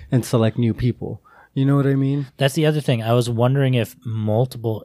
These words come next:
Speaker 2: aliens, we're just gonna call 'em aliens 'cause they call 'em aliens.
Speaker 1: <laughs> I mean,
Speaker 2: Um,
Speaker 1: technically, that's what they are.
Speaker 2: I mean,
Speaker 1: They're,
Speaker 2: yeah, by
Speaker 1: they're
Speaker 2: definition,
Speaker 1: alien.
Speaker 2: they are
Speaker 1: Yeah.
Speaker 2: alien to this planet,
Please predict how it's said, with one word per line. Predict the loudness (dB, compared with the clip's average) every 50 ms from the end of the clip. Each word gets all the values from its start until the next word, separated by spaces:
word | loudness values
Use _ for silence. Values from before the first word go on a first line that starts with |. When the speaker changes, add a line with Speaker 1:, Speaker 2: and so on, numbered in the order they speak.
| -6
Speaker 2:
aliens, | -2 0 0 0 0 0 -2 -4 -6 -8 -8 -10 -12 -8 -2 2
we're | 2 2
just | 2 2 0
gonna | 0 0 0
call | 0 -2 -4
'em | -4 -4
aliens | -6 -8 -8 -8 -8 -10 -10 -12 -8 -4
'cause | -2 0 0
they | 0 -2
call | -2 -2 -2 -2
'em | -2 -2
aliens. | -2 -2 -2 -2 -4 -4 -2 -2 0 2
Speaker 1:
<laughs> | 2
I |
mean, | 2 2 2 0 -2 -2 0
Speaker 2:
Um, | 0 2 4 4 4 2 0
Speaker 1:
technically, | 0 0 0 0 -2 -4 -4 -4 -2
that's | 0 0 -2 -2 -4
what | -6 -6
they | -4 -4 -4
are. | -4 -4 -6 -4 0
Speaker 2:
I | 2 2
mean, | 4 4 4
Speaker 1:
They're, | 4
Speaker 2:
yeah, | 2 0 -2 -4
by | -2 0 2 2 4
Speaker 1:
they're | 4 2 2
Speaker 2:
definition, | 4 4 4 2 2 0 0 0 0
Speaker 1:
alien. |
Speaker 2:
they | 2 2 2
are | 2 2 2
Speaker 1:
Yeah. | 0 2
Speaker 2:
alien | 2 2 2 2 2 0 0 -2 -2 -4
to | -4 -2 -2
this | -2 -2 -4
planet, | -4 -4 -4 -4 -4 -8 -12